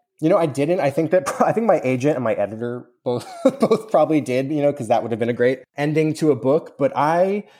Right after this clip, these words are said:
you know, I came to where I, where I come down on, on, on this in the end is that I think it's so, and it's such an enduring story because it is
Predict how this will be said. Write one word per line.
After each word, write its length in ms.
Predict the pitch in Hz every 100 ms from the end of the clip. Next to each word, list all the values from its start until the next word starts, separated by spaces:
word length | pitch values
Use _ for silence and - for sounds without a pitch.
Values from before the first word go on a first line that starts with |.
| _ _
you 100 | 143
know, 200 | 135 -
I 380 | 143 151 170 180 -
came 460 | 170 151 143 151 -
to 240 | - 131 123
where 180 | 123 147
I, 60 |
where 180 | 156 156
I 100 | 160
come 220 | - 147
down 360 | 117 120 139 151
on, 540 | - 120 113 107 104 -
on, 260 | 123 117 110
on 120 | 117
this 180 | 113 -
in 60 | 113
the 140 | 104
end 280 | 104 117 131
is 140 | 98
that 220 | 104 101 104
I 100 | 117
think 220 | - 120
it's 140 | 113
so, 540 | - - 123 120 113 - _ _ _ _
and 260 | 123 117 117
it's 140 | 135 -
such 140 | 135
an 60 | 135
enduring 720 | 110 104 117 120 113 107 107
story 400 | - - 127 123
because 280 | 107 107 104
it 80 | -
is 380 | 107 120 120